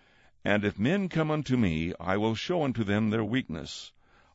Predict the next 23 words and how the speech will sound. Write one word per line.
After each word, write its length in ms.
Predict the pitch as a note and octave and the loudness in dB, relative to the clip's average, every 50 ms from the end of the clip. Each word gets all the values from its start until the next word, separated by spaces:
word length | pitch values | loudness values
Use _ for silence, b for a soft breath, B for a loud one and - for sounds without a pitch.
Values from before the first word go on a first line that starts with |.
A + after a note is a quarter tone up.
| b - | b -4
I 160 | - F#2+ G2 | -2 -2 -2
give 300 | G2+ F#2 G#2+ D#3+ G#3 A#3+ | -2 0 2 2 4 4
unto 280 | F3 D3 A#2 - A2 G2 | 2 0 0 0 2 2
men 260 | F#2+ F#2 F#2+ G2+ G2 | 2 2 2 2 0
weakness, 540 | G2+ D3+ F3 - F2+ F2+ E2+ E2+ - - - b b b b | 0 -2 -4 -4 -4 -4 -4 -4 -8 -12 -16 b b b b
that 180 | b D3+ D#3+ - | b -4 -2 -2
they 160 | D3 D3+ D3+ | -2 -2 0
may 160 | C#3+ C#3 C#3 | 0 0 0
be 160 | B2+ C3 C3+ | 2 2 0
humble. 600 | A#2+ G#2 A#2 A#2 G2+ D#2 D#2 D2 A#1+ A#1 - - b b b b b b b b b | 0 0 0 -2 -2 -2 -4 -6 -8 -10 -14 -18 b b b b b b b b b
And 160 | b - D2+ D2+ | b -10 -8 -6
my 220 | D#2 F2+ A2 B2+ | -4 -2 -2 -2
grace 380 | B2 A#2 A#2+ B2+ C3 B2 - C#3 | 0 2 2 2 2 0 -2 -6
is 100 | B2+ - | -6 -6
sufficient 640 | - - C3 - F3 C#3+ - - D#2 D2+ E2+ - | -6 -6 -4 -4 -4 -4 -4 -4 -6 -6 -6 -8
for 200 | - - F2 - | -8 -6 -6 -4
all 260 | - - G2 A2 C3 C#3 | -2 0 0 2 2 2
men 260 | B2+ A2 F#2 F#2 G2 | 2 0 0 0 0
that 140 | G#2 G2+ - | -2 -4 -4
humble 300 | G2 G#2+ A2+ A2+ A2+ A2 | -2 0 0 0 0 0
themselves 560 | A2 A2 A2+ A2 - G#2+ G#2 G#2+ A2 G#2+ G2+ | 0 -2 -2 -2 0 0 2 2 0 -2 -4
before 380 | - C3+ B2+ - D3 D3+ C#3 | -6 -6 -6 -4 -4 -2 -2
me. 320 | G#2 E2+ D#2+ D2+ D2+ D#2 | -2 -2 -4 -6 -10 -14